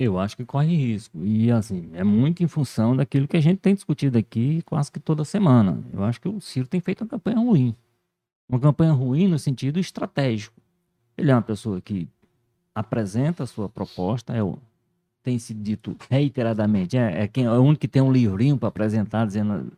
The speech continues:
exatamente o que é que vai fazer. Parece ser, ter ideias interessantes, inclusive. É, só que ele, na, na hora de montar a estratégia, o programa de T V dele é bom, e aí não, não é por outro motivo, é um,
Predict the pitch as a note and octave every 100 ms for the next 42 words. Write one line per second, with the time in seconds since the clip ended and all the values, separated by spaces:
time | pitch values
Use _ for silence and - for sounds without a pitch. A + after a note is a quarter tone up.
0 | - G2+ A2 G#2 G2 F#2+ - G2 G#2 F#2
1 | G2+ F#2+ G2+ C3+ - _ _ - A#2 A#2
2 | A#2 A2+ A2 _ _ _ _ _ - C3
3 | A#2 - B2 A#2+ A2+ G#2+ G#2 A2+ A#2+ A2+
4 | - A#2+ C3+ A#2+ G2+ F#2+ A2+ C#3+ F3 _
5 | _ _ _ _ _ _ _ - A2+ A2+
6 | A2 - E3 - G#3 G#3 - G#3+ A3+ -
7 | - A3+ A#3+ G3+ F3+ F3 E3+ F3+ F#3 E3
8 | - D3 C#3 C3+ - B2 A#2+ A2+ - D4
9 | C#4 D#3 D#3 C3+ C3 B2+ - G#2 A2+ A2
10 | C3 C#3 B2 D3 D#4 D3+ A2+ G#2 G#2 -
11 | _ _ _ _ A2 G#2+ G#2+ G2+ A2+ -
12 | A2+ C#3 F#3 -